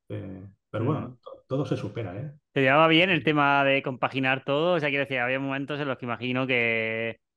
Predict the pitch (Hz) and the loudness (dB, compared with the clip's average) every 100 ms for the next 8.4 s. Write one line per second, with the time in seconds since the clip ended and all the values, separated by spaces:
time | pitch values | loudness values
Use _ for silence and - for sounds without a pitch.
0 | _ 127 143 151 127 120 - 117 127 123 | _ -4 -2 0 0 -2 -6 -6 -4 -4
1 | 123 127 127 123 - 127 113 120 120 135 | -4 -2 0 0 0 -2 -2 0 0 0
2 | 131 123 120 117 117 117 127 117 117 117 | -2 -2 0 -2 -4 -8 -6 -4 -2 -4
3 | 113 120 120 135 123 117 120 127 131 131 | -2 0 0 0 0 2 2 2 0 -2
4 | 127 131 127 120 - 120 123 127 123 123 | -2 0 0 -2 -8 -12 -8 -2 0 0
5 | 123 120 120 120 120 120 127 135 139 - | -2 0 0 0 -2 -2 0 2 0 -4
6 | 117 107 120 110 120 120 117 110 160 123 | -16 -12 -10 -10 -8 -4 -2 -2 -2 0
7 | 110 139 131 139 123 110 127 - 127 127 | 2 2 2 0 0 -2 -2 -2 0 -2
8 | 120 117 127 | -2 -4 -4